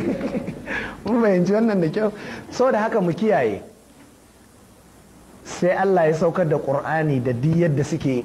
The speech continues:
yadda suke larabci. Yanzu kun ga Abu Huraira, shi ya ruwaito qira'ar Warshi. Riwayar Warshi Abu Huraira ya ruwaito ta.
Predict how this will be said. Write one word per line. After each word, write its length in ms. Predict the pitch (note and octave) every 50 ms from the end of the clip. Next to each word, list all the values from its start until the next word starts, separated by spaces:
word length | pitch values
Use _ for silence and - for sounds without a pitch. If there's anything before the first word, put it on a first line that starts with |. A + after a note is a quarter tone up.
| - -
yadda 460 | B2+ C3 C#3+ D3 D3+ D#3 D#3 D#3 C#3 C3+
suke 240 | - D3 - C3+ A2+
larabci. 520 | A2 G#2 F#2+ F#2 F#2 F2+ F2+ - - - - - - - - - - - - - - - - - - - - - - - - - - - - - - - - - - - - -
Yanzu 220 | C3+ C#3+ D#3 E3 F#3
kun 160 | G3 G#3+ G#3
ga 120 | G#3 A3 F3+
Abu 200 | E3+ D3+ F3 F#3
Huraira, 480 | E3+ D#3+ D3+ D3+ D3+ D3 C#3 A2+ - - - - - -
shi 180 | - - D#3+ E3
ya 100 | E3+ E3+
ruwaito 420 | F3 F3 F3 F3 E3+ F3 F#3 F3
qira'ar 320 | F3+ - D3+ D#3 D3 C#3 C3+
Warshi. 400 | C3 C3 C3 B2+ A2 - F#2+ - - -
Riwayar 380 | C3 D3 E3 F3+ G3+ G3+ G3 F3
Warshi 260 | D#3+ D#3+ E3 C#3+ E3+
Abu 200 | C#3+ D3 D3 E3
Huraira 320 | D#3+ D#3 D3 C#3+ C#3 B2 A#2+
ya 60 | A2+
ruwaito 380 | A2+ A2+ A2 A2 A2 B2 A#2 A2
ta. 100 | -